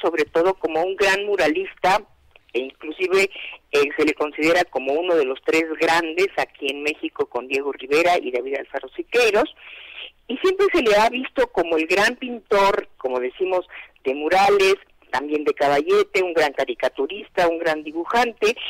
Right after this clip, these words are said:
y resultó que en la última etapa de su vida, que esto no se había investigado, él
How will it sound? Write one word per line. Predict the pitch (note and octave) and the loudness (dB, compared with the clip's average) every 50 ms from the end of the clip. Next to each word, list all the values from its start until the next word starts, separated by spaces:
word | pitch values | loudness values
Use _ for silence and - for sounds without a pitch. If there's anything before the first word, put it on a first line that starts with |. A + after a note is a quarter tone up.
| - - - - _ _ _ | -8 -10 -10 -12 _ _ _
y | - B3+ C4 C4 C4 C4+ C4+ C#4 C#4 - - _ - | -6 -4 -2 -2 0 0 0 0 0 -2 -6 _ -6
resultó | - A#3 B3 C4+ - - D4 C4+ - A#3+ - _ D#4+ D#4 F4 F#4 - - - | -2 0 0 0 0 -2 -4 -6 -6 -6 -6 _ 2 2 2 2 0 -2 0
que | A#3+ G#3+ G3+ - - - | 2 2 2 2 2 -2
en | F#3 F#3 F#3 | -2 0 2
la | F#3 F#3 | 4 4
última | B3 D#4 D#4 - - F4+ E4+ D#4 B3+ | 4 4 2 2 2 2 2 2 0
etapa | - _ A#3+ A#3+ - - - G#3 G3 | -2 _ 0 0 0 2 2 2 4
de | G3 F#3 - | 4 2 0
su | - F#3 F3+ | -4 -8 -6
vida, | G3 A#3 A3+ F#3 F3 E3 - - - _ _ | -4 -4 0 2 2 2 2 2 -2 _ _
que | - F3 F3+ F#3+ | 0 2 2 2
esto | G3+ - - G3 | 2 0 -2 -4
no | F#3 F#3 G3 - - | -2 -2 -4 -2 -2
se | F3+ | -2
había | D#3+ D3 D#3 F3 F3+ E3+ C#3+ B2+ - - - - - - _ _ | -2 -2 0 0 2 2 2 0 -4 -10 -18 -18 -18 -20 _ _
investigado, | - D#3 - D3+ F3+ A#3 B3 - - - A3+ G3 G3+ - - - D3 D3 - - _ - - - - - - - _ _ _ - | -10 -10 -4 0 2 2 2 0 -4 -8 -4 0 2 4 4 4 4 2 0 0 _ -18 -20 -20 -20 -20 -20 -20 _ _ _ 0
él | C#4 F4 F4 | 2 4 2